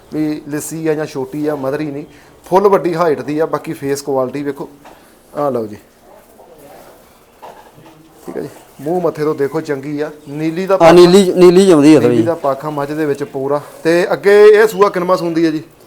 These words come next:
Speaker 2: ਸੂਆ ਦੂਜਾ ਜਾਂ ਤੀਜਾ ਮਾਨ ਲੈ ਕੋਈ।
Speaker 1: ਅੱਛਾ ਜੀ, ਵੱਡੀ
Speaker 2: ਇਹ
Speaker 1: ਮੈਂ
Speaker 2: ਸਾਨੂੰ
Speaker 1: ਤੀਜਾ
Speaker 2: ਦੂਜਾ
Speaker 1: ਸੂਆ ਵੀ ਹੋ
Speaker 2: ਹੀ
Speaker 1: ਸਕਦੀ ਆ।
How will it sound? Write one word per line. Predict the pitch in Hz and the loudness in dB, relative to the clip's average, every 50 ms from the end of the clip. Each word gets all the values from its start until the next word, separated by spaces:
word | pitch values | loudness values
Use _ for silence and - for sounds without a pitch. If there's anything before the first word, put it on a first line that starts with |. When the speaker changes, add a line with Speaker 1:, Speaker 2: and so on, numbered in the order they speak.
| _ _ _ _ _ _ _ _ _ _ - - - - - | _ _ _ _ _ _ _ _ _ _ -20 -20 -20 -16 -12
Speaker 2:
ਸੂਆ | 165 165 175 170 | -6 -2 -2 -2
ਦੂਜਾ | 165 143 151 143 131 135 165 170 175 170 170 175 | -2 -2 -4 -6 -2 0 2 2 4 4 4 2
ਜਾਂ | 170 165 151 | 2 2 0
ਤੀਜਾ | 127 151 131 139 147 151 | 0 0 2 4 6 6
ਮਾਨ | 151 147 156 151 151 | 6 4 2 4 4
ਲੈ | 156 | 4
ਕੋਈ। | 156 165 165 160 156 - _ _ _ - - | 4 4 2 2 0 -6 _ _ _ -14 -12
Speaker 1:
ਅੱਛਾ | 147 131 - 151 135 | -12 -10 -10 -10 -12
ਜੀ, | 117 113 117 | -12 -12 -10
ਵੱਡੀ | 117 139 139 - - | -8 -4 -2 2 2
Speaker 2:
ਇਹ | 165 | 4
Speaker 1:
ਮੈਂ | - 190 | 4 4
Speaker 2:
ਸਾਨੂੰ | 190 190 175 160 | 4 4 4 4
Speaker 1:
ਤੀਜਾ | 160 160 151 147 | 4 6 6 6
Speaker 2:
ਦੂਜਾ | - 135 190 | 6 6 6
Speaker 1:
ਸੂਆ | - 175 190 202 214 | 6 8 8 8 8
ਵੀ | 214 202 | 8 8
ਹੋ | 208 | 6
Speaker 2:
ਹੀ | 220 | 6
Speaker 1:
ਸਕਦੀ | 226 226 180 139 151 170 | 4 0 0 -2 -2 -4
ਆ। | 180 | -4